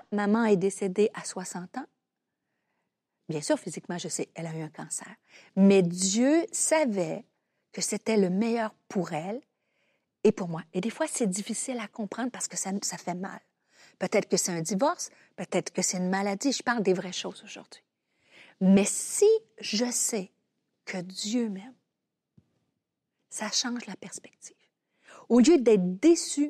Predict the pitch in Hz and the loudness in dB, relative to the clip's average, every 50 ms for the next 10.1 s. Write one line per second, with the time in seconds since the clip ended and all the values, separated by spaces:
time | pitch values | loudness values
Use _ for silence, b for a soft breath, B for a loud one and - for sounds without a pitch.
0 | - _ - 202 - - 202 - 208 208 - - 220 202 202 - - - 202 190 | -4 _ -10 -6 -4 -4 -4 -6 -8 -12 -10 -10 -10 -8 -8 -8 -8 -8 -10 -12
1 | 185 - - - 175 202 311 _ _ _ _ _ _ _ _ _ _ _ _ _ | -12 -12 -14 -14 -14 -16 -18 _ _ _ _ _ _ _ _ _ _ _ _ _
2 | _ _ _ - - - - 254 220 220 220 269 - - _ _ - - 339 330 | _ _ _ -12 -10 -4 0 2 4 4 4 2 0 -4 _ _ -8 -6 -6 -6
3 | - - - - - - _ - 262 262 254 254 247 214 185 185 175 175 175 170 | -6 -8 -12 -12 -12 -10 _ -2 -2 -2 0 -2 -2 -4 -4 -6 -6 -6 -8 -8
4 | 175 165 156 147 160 175 214 220 - _ _ _ _ _ _ _ _ _ _ _ | -8 -8 -10 -10 -10 -10 -12 -12 -12 _ _ _ _ _ _ _ _ _ _ _
5 | _ _ _ _ _ _ - - - 202 - - 208 190 196 180 170 165 170 170 | _ _ _ _ _ _ -8 -6 -6 -6 -6 -6 -6 -4 -4 -4 -6 -6 -8 -8
6 | 160 165 165 - - - - _ _ _ _ _ _ b b b b b 233 254 | -10 -10 -12 -14 -16 -20 -20 _ _ _ _ _ _ b b b b b 0 0
7 | 247 - 294 - - - - - - 202 254 254 220 - 226 214 196 226 233 247 | 2 2 0 0 0 -2 -2 0 2 4 4 4 2 2 0 -2 0 0 -2 -2
8 | - - 185 - - - 262 262 285 285 277 233 240 208 220 185 - - 220 233 | -4 -6 -10 -12 -8 -2 0 0 2 2 2 0 0 0 0 -2 -2 0 0 0
9 | - b b b b b 185 180 208 247 240 233 - - 202 185 175 - - - | -2 b b b b b 2 4 6 4 4 2 0 -4 -8 -8 -8 -10 -14 -16
10 | - | -16